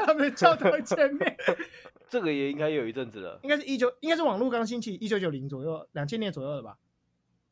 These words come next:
Speaker 2: 两，诶，我不知道，我现在一时间没有看到它到底是什么时候开始，但是我印象中蛮早就出现了，到现在应该有超过十年。
Speaker 1: 对啊，对啊，对啊，我觉得是，我记得是两千年左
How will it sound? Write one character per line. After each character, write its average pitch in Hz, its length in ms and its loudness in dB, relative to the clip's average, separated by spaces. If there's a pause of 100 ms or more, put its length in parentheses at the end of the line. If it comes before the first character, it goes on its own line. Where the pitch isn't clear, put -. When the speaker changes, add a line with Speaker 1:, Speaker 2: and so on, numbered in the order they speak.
(140)
Speaker 2:
两， 104 420 -8
诶， 110 240 -6
我 107 160 -8
不 110 80 -14
知 120 40 -4
道， 120 80 2
我 107 60 -4
现 123 80 -6
在 135 80 -4
一 127 40 -8
时 113 80 -12
间 110 120 -6
没 110 60 -6
有 104 80 -6
看 104 140 -10
到 101 100 -6
它 101 100 -6
到 101 140 -6
底 90 100 -16
是 95 320 -16 (200)
什 101 100 -18
么 98 80 -12
时 110 60 -6
候 - 40 -2
开 107 160 -4
始， 104 80 -12
但 170 140 2
是 156 80 -6 (220)
我 135 160 -4
印 170 120 -4
象 147 200 2
中 110 260 -6 (180)
蛮 120 240 -4
早 107 220 0
就 110 80 -6
出 104 180 -14
现 101 200 -10
了， - 120 -20 (120)
到 143 120 4
现 143 100 -2
在 135 100 0
应 131 60 -2
该 127 80 2
有 107 60 2
超 107 120 -4
过 110 100 -4
十 - 180 -18
年。 90 140 -16 (720)
Speaker 1:
对 233 100 0
啊， 175 160 2
对 170 100 -4
啊， 156 100 -2
对 151 100 -2
啊， 135 160 -4
我 165 100 -4
觉 214 80 0
得 240 60 0
是， 247 260 -6
我 196 100 0
记 269 120 -2
得 247 100 2
是 233 140 -6
两 180 200 -2
千 190 140 -8
年 196 160 -6
左 156 100 -6